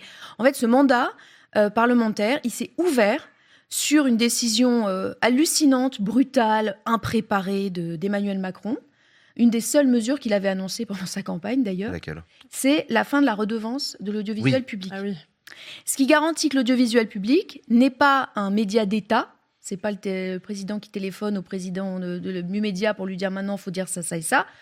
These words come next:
Speaker 1: l'O R T F, quoi, selon notre histoire française, mais c'est un service public de l'audiovisuel, donc des garanties d'indépendance. Et les garanties de son indépendance, c'était un financement,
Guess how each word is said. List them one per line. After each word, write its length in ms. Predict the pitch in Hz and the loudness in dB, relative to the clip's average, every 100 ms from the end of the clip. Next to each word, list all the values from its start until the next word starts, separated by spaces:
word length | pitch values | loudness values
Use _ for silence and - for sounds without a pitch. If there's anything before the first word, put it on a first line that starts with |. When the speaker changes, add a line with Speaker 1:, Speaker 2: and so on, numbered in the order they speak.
| _ | _
Speaker 1:
l'O 140 | 202 220 | 2 4
R 160 | 214 | 4
T 180 | - 208 247 415 | 2 2 2 0
F, 80 | |
quoi, 160 | - 190 | -2 -4
selon 240 | 202 196 | -4 -4
notre 240 | 185 175 - | -4 -4 -8
histoire 240 | - 180 | -8 -8
française, 460 | - 160 220 339 349 - - - - | -8 -10 -6 -8 -10 -18 -20 -20 -2
mais 120 | 226 294 | 2 4
c'est 160 | 311 | 4
un 100 | 285 | 2
service 500 | 262 320 311 294 285 | 4 2 2 2 -2
public 280 | - 233 247 | 0 2 2
de 60 | 220 | 2
l'audiovisuel, 720 | 208 185 180 180 202 277 339 | 0 0 -2 -2 2 2 2
donc 320 | 226 277 - _ _ _ _ _ - | 2 0 0 _ _ _ _ _ -6
des 160 | 208 | -2
garanties 420 | 208 208 202 - | 2 0 0 0
d'indépendance. 640 | 262 226 220 202 185 175 - - - - | 0 2 0 -2 -4 -6 -10 -16 -14 -2
Et 80 | 220 | 2
les 80 | |
garanties 360 | 233 294 302 302 | 4 4 2 -2
de 60 | 285 | 0
son 140 | 254 | 2
indépendance, 500 | 233 226 233 254 330 | 2 2 2 2 2
c'était 200 | 269 - | 0 0
un 100 | 220 | 0
financement, 600 | 220 302 269 262 277 311 | 4 6 6 4 2 2